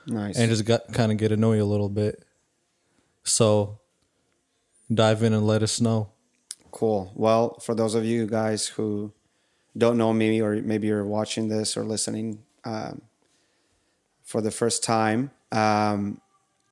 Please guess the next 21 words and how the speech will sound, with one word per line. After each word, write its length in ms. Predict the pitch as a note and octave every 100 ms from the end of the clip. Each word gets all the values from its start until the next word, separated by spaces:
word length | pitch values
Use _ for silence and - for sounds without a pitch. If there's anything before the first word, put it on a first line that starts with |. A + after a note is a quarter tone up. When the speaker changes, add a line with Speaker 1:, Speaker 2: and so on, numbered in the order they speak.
| _
Speaker 1:
my 120 | B2
name 160 | G#2+ A2
is 140 | G#2
Roman. 340 | G#2 A2 A2+ A2+
I'm 140 | G2+
thirty-three, 920 | - B2 B2+ C#3 - A2 A2 G#2+ A#2 - _ _ _ - - _ _
gonna 140 | - G#2
be 100 | G#2
thirty-four 540 | - A2+ A2 A2 G#2+
in 80 | G#2
a 60 |
month 260 | G2+ G#2 G2+
or 80 | G2+
so, 400 | - G2+ A2+ C#3 _
which 180 | A2+ -
is 120 | -
cool. 400 | - G#2 G#2+ - _ _ _ _ _ _ _ _ _ -
I 120 | G#2+
have 240 | A2 G#2+
four 280 | - A#2 A#2+
daughters. 640 | A2+ G#2 G#2 A#2+ - -